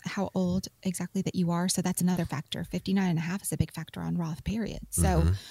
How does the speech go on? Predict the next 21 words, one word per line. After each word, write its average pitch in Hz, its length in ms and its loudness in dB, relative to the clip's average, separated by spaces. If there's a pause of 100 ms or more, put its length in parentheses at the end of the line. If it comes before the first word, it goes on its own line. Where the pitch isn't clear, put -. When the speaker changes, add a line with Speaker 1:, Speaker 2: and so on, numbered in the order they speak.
(140)
Speaker 1:
we've - 120 -4
got 170 120 2
a 156 60 0
lot 175 380 0
of 175 200 -4
moving 175 300 4
parts 160 320 0
in 156 120 2
this 156 200 0
one. 160 300 2 (680)
Let's 180 120 -2
sit 185 120 -2
down 170 160 2
and 170 80 4
talk 175 180 0
about 156 220 -2
this. - 200 0
You 196 80 2
don't 254 140 4
wanna 240 140 8
miss 202 560 4